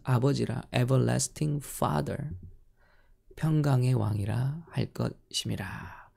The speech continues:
이런 분이 임마누엘로 우리와 함께 하신다는 거예요.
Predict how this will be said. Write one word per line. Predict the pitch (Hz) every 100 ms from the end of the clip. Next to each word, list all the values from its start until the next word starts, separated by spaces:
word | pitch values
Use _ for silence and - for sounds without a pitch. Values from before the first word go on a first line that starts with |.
| - - - -
이런 | 135 170 190 180
분이 | 147 143 156 180 214 220 - _ _ -
임마누엘로 | 123 123 131 139 127 113 104 98 98 127 190 208 - - -
우리와 | 123 127 131 127 135 143
함께 | - 175 175 165
하신다는 | - 139 120 120
거예요. | - 131 131